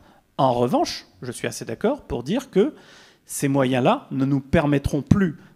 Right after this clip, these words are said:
d'avoir une croissance aussi importante que celle qu'on a connue depuis la révolution industrielle. Ça, oui, je suis d'accord. Mais est-ce qu'il y a des moyens énergétiques alternatifs ? Oui. Je peux vous parler d'un truc qui m'a bluffé dernièrement, qui est, à mon avis,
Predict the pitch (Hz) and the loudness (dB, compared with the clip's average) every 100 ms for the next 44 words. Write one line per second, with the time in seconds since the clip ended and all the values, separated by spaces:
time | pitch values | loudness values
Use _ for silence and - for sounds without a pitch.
0 | - 127 135 156 139 123 - 127 117 131 | -6 -2 2 4 2 0 -4 -4 -2 -2
1 | 123 226 285 - 147 - 131 127 117 240 | -2 -2 -2 -4 -8 -6 -4 -2 0 -2
2 | - 139 - 185 139 120 120 147 247 190 | -2 -2 0 0 -2 -4 0 2 2 2
3 | 190 165 139 135 127 - 127 127 - 247 | 2 2 0 -2 -4 -4 -4 -4 0 0
4 | 262 226 226 247 240 160 208 175 - - | 2 2 4 2 2 2 0 0 -6 -8
5 | _ _ _ _ _ _ _ _ _ _ | _ _ _ _ _ _ _ _ _ _
6 | - 156 190 185 233 214 220 185 180 220 | -12 0 0 2 0 4 4 4 4 4
7 | 240 226 226 180 - - - - 196 226 | 4 4 4 4 0 -14 -8 2 4 6
8 | 202 202 208 202 - 175 165 165 156 143 | 4 2 2 0 2 0 4 2 2 2
9 | 226 285 - - _ _ 170 214 269 - | 0 -2 -4 -20 _ _ 4 6 4 0
10 | - - _ _ _ _ _ _ _ - | -12 -20 _ _ _ _ _ _ _ -20
11 | - - 220 226 220 214 254 247 220 - | -8 2 4 6 4 4 4 4 2 2
12 | - - 143 156 165 214 - 202 175 143 | -10 -2 2 4 6 4 6 4 4 4
13 | 135 127 113 - - - _ - 170 208 | 4 2 0 -6 -20 -20 _ 2 4 6
14 | 240 240 214 202 262 | 6 4 4 4 2